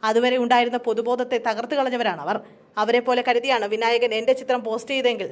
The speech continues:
സന്തോഷമേ ഉള്ളൂ. അത് അഭിനന്ദനമായിട്ടേ കാണൂ" എന്നും റിമ പറയുന്നു. കമ്മട്ടിപ്പാടത്തിൽ അഭിനയിക്കുകയും സ്റ്റേറ്റ് അവാർഡ് കിട്ടുകയുമൊക്കെ ചെയ്ത വിനായകനെ എനിക്കറിയാം. പക്ഷേ അത് കഴിഞ്ഞുള്ള വിനായകനെ നേരിട്ട് പരിചയമില്ല. ആ ഫോട്ടോ ഇട്ടത് എന്നെ ബാധിച്ചിട്ടേയില്ല. പക്ഷേ വിനായകനെതിരെ പരാതി നൽകിയ പെൺകുട്ടി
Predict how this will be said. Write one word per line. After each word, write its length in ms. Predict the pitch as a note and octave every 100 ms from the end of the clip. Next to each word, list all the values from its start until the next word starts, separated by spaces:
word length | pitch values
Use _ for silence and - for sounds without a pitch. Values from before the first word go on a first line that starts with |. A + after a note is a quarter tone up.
| -
സന്തോഷമേ 420 | G#3+ A3 A#3 A#3+ A3
ഉള്ളൂ. 140 | E3+ B3 A#3+ - -
അത് 120 | G#3 G#3
അഭിനന്ദനമായിട്ടേ 720 | F#3+ A#3 B3+ C4+ C4+ B3 A3 F3+
കാണൂ" 180 | E3+ G#3+ A3+ - - G#3+
എന്നും 160 | A3+ A#3 G3+
റിമ 160 | A3 A#3+
പറയുന്നു. 320 | F#3+ D3 E3 A#3+ - - - _ D4
കമ്മട്ടിപ്പാടത്തിൽ 640 | D4 D#4+ F#4 F4 E4+ E4
അഭിനയിക്കുകയും 640 | C#4 C#4+ D4+ D4+ C4 C4 F#4 - -
സ്റ്റേറ്റ് 320 | C#4 C4 C4+
അവാർഡ് 220 | D4+ D4+ D4+
കിട്ടുകയുമൊക്കെ 480 | C4+ D4 D4 C#4+ C#4+
ചെയ്ത 160 | C#4+ C4+ B3+
വിനായകനെ 400 | B3 B3+ B3+ G3+
എനിക്കറിയാം. 420 | F#3+ G3 - G3+ A3 - - -
പക്ഷേ 200 | G3+ - C4 G3+
അത് 100 | A#3
കഴിഞ്ഞുള്ള 340 | C4 B3 D4 C#4
വിനായകനെ 400 | C4 B3 A#3+ A#3 A#3+
നേരിട്ട് 300 | A3+ A#3+ B3+ G#3+
പരിചയമില്ല. 400 | F3+ F#3+ F#3 A3 A#3 - - F#3+
ആ 100 | A#3
ഫോട്ടോ 240 | A#3+ A#3+ B3 C4
ഇട്ടത് 200 | B3+ B3
എന്നെ 140 | A#3 B3
ബാധിച്ചിട്ടേയില്ല. 640 | G#3+ G#3+ A#3 B3 A#3+ E3 G3 - - _ -
പക്ഷേ 220 | A#3+ D#4 C#4+ - - G#3+
വിനായകനെതിരെ 580 | B3+ C#4 D4+ D#4+ D4+ D4
പരാതി 280 | B3+ A3+ B3
നൽകിയ 180 | D4 C#4+ C#4+
പെൺകുട്ടി 300 | C4 B3+